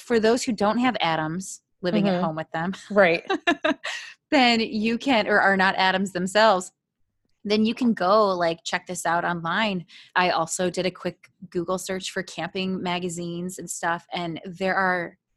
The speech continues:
Speaker 1: ones specific to backpacking. There
Speaker 2: Mm-hmm.
Speaker 1: are other ones specific to R V exploration. You could find a lot of different resources out there to, to get you started,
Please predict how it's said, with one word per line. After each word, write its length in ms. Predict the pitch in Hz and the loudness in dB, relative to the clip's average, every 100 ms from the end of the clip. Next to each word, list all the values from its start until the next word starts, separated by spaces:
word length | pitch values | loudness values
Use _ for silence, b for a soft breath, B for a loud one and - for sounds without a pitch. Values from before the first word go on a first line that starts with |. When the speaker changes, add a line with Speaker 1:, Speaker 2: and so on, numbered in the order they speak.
| _ _ _ | _ _ _
Speaker 1:
ones 320 | 175 175 170 | -6 -4 -6
specific 540 | - 180 170 170 170 - | -8 -10 -6 -6 -6 -12
to 80 | 165 | -12
backpacking. 720 | 135 156 _ 180 190 220 247 330 _ _ _ _ | -12 -14 _ -6 -6 -6 -6 -8 _ _ _ _
There 120 | 180 | 0
Speaker 2:
Mm-hmm. 60 | 170 | 2
Speaker 1:
are 180 | 175 - | 2 2
other 240 | 180 180 175 | 0 0 0
ones 240 | 170 170 | -4 -6
specific 640 | - 180 - 165 165 165 | -10 -12 -8 -8 -8 -12
to 300 | - 175 165 - | -10 -6 -8 -4
R 160 | 175 175 | -2 -2
V 540 | 170 165 170 226 240 - | -4 -4 -2 -2 -4 -10
exploration. 880 | 214 - - 233 233 - 247 269 285 b b b | -10 -10 -8 -6 -4 -4 -4 -4 -4 b b b
You 160 | 175 180 | -8 -6
could 160 | 233 208 | -6 -2
find 260 | 214 208 | 0 0
a 60 | 185 | 0
lot 220 | 165 180 | 2 0
of 60 | 175 | -2
different 260 | 165 - | -10 -12
resources 560 | 160 175 175 160 - 160 | -12 -8 -8 -8 -10 -8
out 200 | 151 - | -8 -8
there 160 | 160 147 | -10 -8
to, 240 | 143 135 - _ | -8 -10 -14 _
to 100 | - | -18
get 200 | 165 165 | -12 -10
you 60 | 160 | -10
started, 560 | - 170 175 156 156 | -6 -6 -4 -6 -10